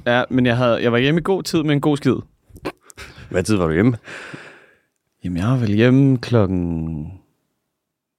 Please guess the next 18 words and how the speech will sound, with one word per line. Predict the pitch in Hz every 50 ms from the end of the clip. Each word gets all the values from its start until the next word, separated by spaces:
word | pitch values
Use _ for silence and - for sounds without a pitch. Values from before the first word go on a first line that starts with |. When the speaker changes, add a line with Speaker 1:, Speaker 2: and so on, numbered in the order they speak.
| _ _ _ _ _
Speaker 1:
ti, | - - 139 147 170 170 170 170 160 143
ti, | - - 151
elleve | 139 156 185 208 208
tiden, | - 220 214 220 202 190
eller | 160 143 143
sådan | 147 175
noget. | 165 170 151 - _ -
Speaker 2:
Ja. | 147
Speaker 1:
Elleve | 151 196 202 214
måske? | 208 202 190 - 214 196 - _ _
Speaker 2:
Ja, | - 104 113 180
Speaker 1:
Ja. | 196
Speaker 2:
det | 151 147
var | 147
jeg | 135 127
faktisk | - 135 131 -
også. | - 117 120 - - _ _ _ -
Speaker 1:
Ja. | 143 147